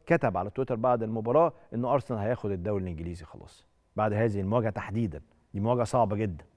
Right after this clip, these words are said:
كسبها النهارده ارسنال قدام فرقه دفاعيه جدا. انطونيو كونتي عامل فرقه دفاعيه لتوتنهام، وبصراحه انا ما بفهمش ليه انطونيو كونتي يلعب فرقه دفاعيه او يلعب بطريقه دفاعيه مع توتنهام وهو عنده قدام هاري كين وعنده سون وعنده ريتشاردسون وعنده اسماء حلوه قوي قدام.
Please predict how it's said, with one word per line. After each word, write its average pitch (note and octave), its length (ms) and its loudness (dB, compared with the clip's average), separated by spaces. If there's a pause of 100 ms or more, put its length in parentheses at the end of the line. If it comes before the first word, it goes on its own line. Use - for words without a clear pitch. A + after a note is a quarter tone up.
(560)
كسبها D3+ 320 2
النهارده B2+ 440 0
ارسنال E3+ 340 0 (280)
قدام A#2+ 200 2
فرقه C3+ 260 2
دفاعيه A#2 340 2
جدا. A#2 400 2 (460)
انطونيو A#2 260 0
كونتي B2+ 240 0
عامل A#2+ 200 2
فرقه C3 200 2
دفاعيه B2+ 540 4 (320)
لتوتنهام، C#3+ 520 2
وبصراحه C3+ 440 2
انا C#3 80 0
ما C3 80 -2
بفهمش C#3+ 460 0 (260)
ليه C#3 120 6
انطونيو D#3+ 260 0
كونتي D#3 260 0
يلعب C3+ 300 6
فرقه D3 280 0
دفاعيه A#2 520 2 (920)
او A#2+ 140 6
يلعب C#3+ 220 8
بطريقه C#3+ 260 4
دفاعيه C3 380 0
مع C3+ 180 0
توتنهام D#3+ 440 -2
وهو C3+ 100 4
عنده C#3 280 2
قدام A#2+ 280 0
هاري A#2+ 200 0
كين C3 280 2
وعنده A2+ 300 0
سون C3 320 0
وعنده A2 580 2
ريتشاردسون C3 600 0
وعنده A#2 540 0
اسماء C3 260 -4
حلوه B2 340 -2
قوي B2 200 0
قدام. F#2 360 -4